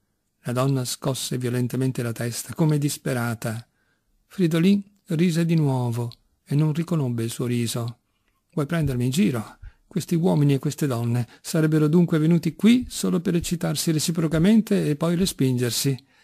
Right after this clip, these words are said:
Chi può proibirti di venire via con me, se vuoi?" Ella trasse un profondo respiro e chinò il capo.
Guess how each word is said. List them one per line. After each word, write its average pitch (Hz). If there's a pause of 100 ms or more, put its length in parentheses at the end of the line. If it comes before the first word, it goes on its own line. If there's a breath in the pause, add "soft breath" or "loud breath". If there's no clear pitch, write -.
(540 soft breath)
Chi 202
può 214
proibirti 151
di 131
venire 131
via 131
con 123
me, 120
se -
vuoi?" 123 (380)
Ella 151
trasse 151
un 147
profondo 147
respiro 117
e 120
chinò 123
il 113
capo. 107